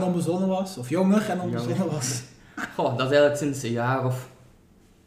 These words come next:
Speaker 2: drie eigenlijk,
Speaker 1: Ah, oké,
Speaker 2: drie,
Speaker 1: toch
Speaker 2: vier,
Speaker 1: nog kort.
Speaker 2: ja,
Speaker 1: Allee,
Speaker 2: drie,
Speaker 1: vrij
Speaker 2: ja,
Speaker 1: kort.
Speaker 2: drie, ja, inderdaad ben ik, eh, toch, eh, redelijk echt ver-, eh, beginnen veranderen eigenlijk. Eh, ja, ik ben ook sinds een jaar of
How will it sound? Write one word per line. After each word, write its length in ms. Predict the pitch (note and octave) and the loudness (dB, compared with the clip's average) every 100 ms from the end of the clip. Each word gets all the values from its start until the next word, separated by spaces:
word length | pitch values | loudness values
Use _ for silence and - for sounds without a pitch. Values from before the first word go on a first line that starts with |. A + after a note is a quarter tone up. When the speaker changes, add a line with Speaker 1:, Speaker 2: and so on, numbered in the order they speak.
| _ _ _ _ | _ _ _ _
Speaker 2:
drie 320 | B2 A#2 C#3+ | -6 -4 -6
eigenlijk, 320 | D3 D#3+ F3 D#3 | -8 -10 -8 -8
Speaker 1:
Ah, 60 | |
oké, 80 | A#2 | -6
Speaker 2:
drie, 140 | C#3 C#3 | -4 -4
Speaker 1:
toch 140 | A2+ | -4
Speaker 2:
vier, 220 | B2+ G#2+ | -6 -6
Speaker 1:
nog 140 | C#3+ - | -6 -6
kort. 140 | A2+ | -6
Speaker 2:
ja, 120 | A2+ | -6
Speaker 1:
Allee, 140 | A2+ A2+ A2 | -6 -8 -8
Speaker 2:
drie, 160 | A2+ | -6
Speaker 1:
vrij 120 | A2+ A2+ | -6 -6
Speaker 2:
ja, 80 | |
Speaker 1:
kort. 100 | A2+ G2+ | -6 -8
Speaker 2:
drie, 220 | A#2+ B2 | -6 -6
ja, 260 | G#2+ G2+ A#2 | -6 -10 -8
inderdaad 380 | B2 G#2 A2 G2+ | -8 -8 -10 -10
ben 100 | G#2+ | -10
ik, 160 | G#2 | -10
eh, 180 | G#2 G#2 G#2 | -12 -12 -12
toch, 220 | G#2+ G#2+ | -12 -12
eh, 160 | G#2+ G#2 G#2 - - _ _ _ - | -12 -12 -14 -18 -20 _ _ _ -10
redelijk 320 | A2 A2+ A2+ | -4 -4 -4
echt 200 | A#2 - | -8 -8
ver-, 200 | A#2 G#2+ | -10 -8
eh, 240 | G#2+ G#2+ | -6 -6
beginnen 280 | G#2 G#2+ G#2 | -6 -6 -8
veranderen 360 | F#2+ G2 G#2 G2+ | -8 -8 -10 -10
eigenlijk. 360 | F#2+ F#2 F2+ | -10 -12 -12
Eh, 180 | F#2+ F#2+ F2+ - - - _ _ _ _ _ | -12 -10 -10 -14 -20 -20 _ _ _ _ _
ja, 280 | G2 G#2 G#2+ | -10 -6 -4
ik 120 | G#2+ | -4
ben 140 | G#2+ | -4
ook 140 | G#2 G#2 | -6 -8
sinds 220 | A2 G#2 | -8 -6
een 60 | G2 | -6
jaar 260 | F#2+ G2+ | -6 -8
of 260 | G#2 - | -10 -14